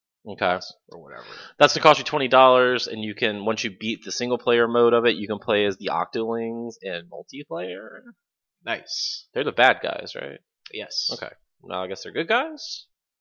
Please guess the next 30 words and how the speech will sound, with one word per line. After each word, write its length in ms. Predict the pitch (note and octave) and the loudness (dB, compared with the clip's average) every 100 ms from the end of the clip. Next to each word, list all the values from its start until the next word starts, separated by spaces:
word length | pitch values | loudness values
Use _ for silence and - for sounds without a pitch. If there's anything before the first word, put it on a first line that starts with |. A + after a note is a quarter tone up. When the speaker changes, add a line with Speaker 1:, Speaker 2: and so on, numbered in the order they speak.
| _ _ _ _ | _ _ _ _
Speaker 1:
I 80 | A#2+ | -2
guess 160 | A#2 A2+ | 0 0
we'll 80 | G2 | 2
Speaker 2:
Mm. 60 | |
Speaker 1:
find 200 | B2 A#2 | 4 4
out 120 | B2+ A#2 | 4 2
this 160 | A#2 | 2
summer 340 | D3 F3 F3+ F#3+ | 2 4 4 4
Speaker 2:
<laughs> 0 | |
Speaker 1:
for 420 | F#3 E3+ D#3+ G2 | 0 -4 -10 -14
twenty 260 | - B2 A2 | -6 -4 2
dollars. 680 | B2+ C3 F2+ F2+ C3+ D3 D3+ - D#3 - _ _ _ _ _ _ _ _ _ - - | 4 4 2 -4 -8 -10 -12 -14 -18 -20 _ _ _ _ _ _ _ _ _ -20 0
Um, 720 | A2+ A#2+ A#2+ A#2+ A#2+ A#2+ A#2+ B2 A#2 _ _ - | 6 6 6 6 4 4 0 -4 -8 _ _ 0
and 100 | C#3+ | 8
that 120 | G3 | 8
was 100 | F#3+ | 10
the 80 | G3+ | 6
end 60 | |
of 60 | G3 | 2
the 60 | |
Direct, 560 | F3+ G3+ G3 F3 - - - _ | 4 10 10 10 4 -10 -12 _
except 380 | C3+ - D#3+ - | -2 4 4 4
for 200 | D#3 C3+ | 0 0
one 400 | C3 D3+ F3 F3 | 4 4 4 2
more 300 | C3 G#2+ F#2+ | 2 4 4
thing. 640 | - G#2 F#2+ F2+ F2+ G#2+ A2 _ - _ - - _ _ _ _ - | 2 2 2 0 -4 -8 -12 _ -20 _ -20 -20 _ _ _ _ -12
And 140 | F#2+ | -4
they 100 | F#2+ | -4
showed 600 | - A2 G#2 G#2 G2+ G2+ F#2+ - | -2 0 2 2 0 -2 -8 -6
the 560 | G2 F#2+ F#2+ F#2+ F#2+ | -2 0 0 0 -2